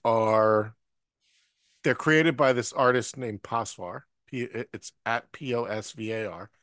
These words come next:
He is a bit of a punkologist. He's been studying the makeup of CryptoPunks for over two years. Um, everything down to the color tones used, the gradients used for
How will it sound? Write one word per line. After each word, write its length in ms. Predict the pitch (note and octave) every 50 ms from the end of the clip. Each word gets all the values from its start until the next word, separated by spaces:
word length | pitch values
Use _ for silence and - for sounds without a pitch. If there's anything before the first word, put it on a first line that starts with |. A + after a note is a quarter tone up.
| _ _ _ _ _ _ _ _
He 240 | _ - A#2+ A#2+ A#2+
is 320 | A#2+ A2+ G#2+ - - - _ _
a 100 | C#3+ A#2
bit 200 | G#2+ D3+ D3+ D3
of 100 | D#3 C#3+
a 260 | C#3 C3+ B2 G#2+ - _ _ _ _ _ _ _ _ _ _
punkologist. 760 | D3 C3+ A#2+ - A#2 A2+ A2 A2 F2 E2 F#2+ F#2 - - -
He's 180 | B2+ A2+ G2+
been 180 | - B2+ A#2 G#2+
studying 800 | - - - - C3+ B2 A#2+ B2+ A#2+ A#2+ A#2+ A#2+ A#2+ A#2 A2+ G#2+ - _ - - _ _ _ _ A2+ G#2+ -
the 640 | B2+ A2+ A2 A2 G#2 G#2+ G#2+ G#2+ G#2 G#2+ G#2 G2+ _ _ _ _
makeup 560 | B2+ A#2 A#2 B2+ C3+ C#3 B2+ - D3+ C3+ -
of 140 | C3+ B2 -
CryptoPunks 800 | - - C#3 - - C3+ A2 - - B2 A#2 A2 G2+ - - -
for 300 | - - - A2 A2+ - -
over 300 | B2+ B2 B2 A#2 B2 A#2
two 240 | A2 - - B2+ G#2+
years. 480 | G2 G2 - - - - - - - _ _ _ _ _ _ _ _ _ _ _ _ _
Um, 360 | A#2+ G#2+ G#2+ G2+ G2+ G#2 G2 -
everything 400 | - D3 D3+ D#3 C#3+ D3+ C#3+ C3 A2+
down 360 | C3 B2+ B2+ B2+ B2+ B2 A#2
to 480 | - - - A#2+ A#2 A2+ A2 A2 G2+ - - - _ _ -
the 80 | -
color 360 | - - - C#3+ C3+ C3+ C3
tones 640 | A#2+ - - C3+ B2 B2 B2 A#2+ A#2+ A#2+ A#2 G#2+ G#2+
used, 560 | A#2 A#2 A#2 A#2 A#2 A#2 A#2 A#2 A2+ - - _ _ - - _ _ _ _
the 300 | A#2+ G#2+ G#2 G#2 G2+ G2
gradients 720 | G2 - A2 A2+ B2 C3 C3 B2 B2 C3 B2+ A2 - -
used 560 | A#2+ A2+ A#2+ A#2+ A#2+ A#2+ B2 B2 A#2 G#2+ -
for 540 | - - - A#2 A2+ A2 G#2+ G2+ G#2 G2